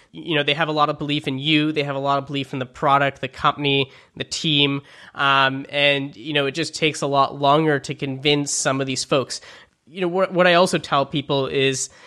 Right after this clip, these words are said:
that, you know, sometimes people just aren't a fit for, like, the stage that you're at.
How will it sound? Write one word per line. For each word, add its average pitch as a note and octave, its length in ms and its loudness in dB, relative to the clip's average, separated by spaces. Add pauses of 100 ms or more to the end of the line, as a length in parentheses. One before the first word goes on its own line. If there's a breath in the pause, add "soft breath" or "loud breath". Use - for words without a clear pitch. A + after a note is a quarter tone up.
(180 loud breath)
that, C#3+ 640 -2
you D#3 240 -6
know, D3+ 80 0
sometimes D#3 760 0
people D3+ 160 -4
just C#3+ 300 -4
aren't C#3 200 2
a B2+ 40 -2
fit - 320 -2 (180)
for, D3+ 140 -2
like, C3+ 140 -2
the C3+ 80 -6
stage C3+ 420 -2
that B2+ 160 -4
you're B2+ 180 -4
at. A#2+ 300 -4